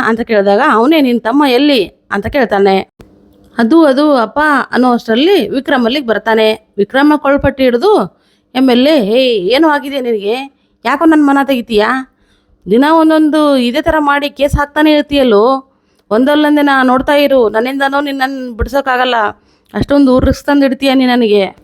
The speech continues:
ಯಾಕೋ ಆ ಭಾರ್ಗವಿ ಮನೆಗೆ ರೌಡಿಗಳನ್ನ ಕಳಿಸಿದ್ದೆ, ಯಾಕೋ ಈ ಥರ ಮಾಡ್ತೀಯಾ? ನನ್ನಿಂದ ಏನಾದರೂ ಮಾಡೋಕ್ಕಾಗಲ್ಲ ಅಂತ ನಿಮ್ಗೆ ಡೌಟ್ ಬರ್ತಾ ಇದೆಯಾ?" ಅಂತ ಹೇಳುವಾಗ,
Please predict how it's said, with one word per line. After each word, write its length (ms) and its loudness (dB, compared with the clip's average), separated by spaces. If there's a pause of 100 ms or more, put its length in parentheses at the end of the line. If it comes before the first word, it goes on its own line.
(260)
ಯಾಕೋ 280 -2
ಆ 160 0
ಭಾರ್ಗವಿ 380 0
ಮನೆಗೆ 300 -4
ರೌಡಿಗಳನ್ನ 460 -4
ಕಳಿಸಿದ್ದೆ, 800 -6 (440)
ಯಾಕೋ 300 0
ಈ 100 2
ಥರ 180 0
ಮಾಡ್ತೀಯಾ? 800 -2
ನನ್ನಿಂದ 320 0 (100)
ಏನಾದರೂ 300 0
ಮಾಡೋಕ್ಕಾಗಲ್ಲ 600 -2
ಅಂತ 220 -4
ನಿಮ್ಗೆ 180 -6
ಡೌಟ್ 220 0
ಬರ್ತಾ 220 -2
ಇದೆಯಾ?" 640 -2
ಅಂತ 180 -6
ಹೇಳುವಾಗ, 280 2